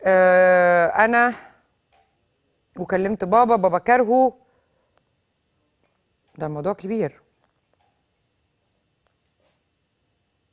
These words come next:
وهي خايفة إن هو ما يتقدمش تاني.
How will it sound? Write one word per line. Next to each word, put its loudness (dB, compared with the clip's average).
وهي 0
خايفة -2
إن -12
هو -2
ما -2
يتقدمش -4
تاني. -12